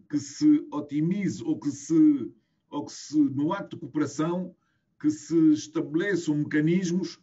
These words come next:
para poderem ajudar a que estes países comecem a ver a sua política de defesa de maneira mais abrangente para aquilo que é necessário relativamente à segurança marítima.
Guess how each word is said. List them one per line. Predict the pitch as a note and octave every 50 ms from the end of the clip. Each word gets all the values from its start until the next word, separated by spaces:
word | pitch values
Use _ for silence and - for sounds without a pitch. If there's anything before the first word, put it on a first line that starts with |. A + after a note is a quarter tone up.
| _ _ _ _ _
para | C#3 C#3+ -
poderem | - D3 D3+ D#3+ F3 F3 F3 F3 F3 F3+
ajudar | D#3+ A#2+ G#2 A#2+ C#3 D3 - E3+ D#3 C3+ G2 F2+ - - _ _ _ _ _ _ _ _ _ _ _ _
a | - C3+
que | - - C#3 D3 D3+ -
estes | D3 D3+ D#3 D3+ - -
países | - C#3+ C3 C3+ C#3+ D#3 D#3 C#3 - - - - _ _ _ _ _ -
comecem | A2+ A#2 B2+ C#3+ G3 G3+ - - - A#2 A2+ G#2 - - _ -
a | A2+ A#2
ver | A2+ G#2 G2+ A#2 D3+ E3+ D#3 D3 B2+
a | B2
sua | - - D3+ D#3 - -
política | - C#3+ E3 E3+ E3+ - - F3
de | E3+ -
defesa | - C#3 D3 D#3 D3 D3+ D#3 D#3 - _ _ _ _ _ _
de | A2+ C3+
maneira | C3+ C3 C3 C3+ C#3+ D3 D3+ C#3+ C3
mais | B2+ B2+ C3+ C#3+ C#3 A#2
abrangente | C3+ A2+ A#2 A#2+ A#2+ G#2 A2 C3 C#3 C3+ -
para | - B2+ A#2
aquilo | - - D3 C3 -
que | - B2+
é | B2+
necessário | B2 - - - - A#2 A#2 B2 - - _ _ _ _ _
relativamente | - A#2 A2 A2 A2+ A2 G#2 A#2 B2 A2 G#2+ A#2
à | A2+
segurança | - - F#2+ G2+ G2+ F#2+ F2+ F2+ - - _ _ _ _ _ _ _ _ _ _ _ _ - F2+
marítima. | G2 G#2+ A2 A2 G#2 F#2+ - D#2+ D#2 C2 -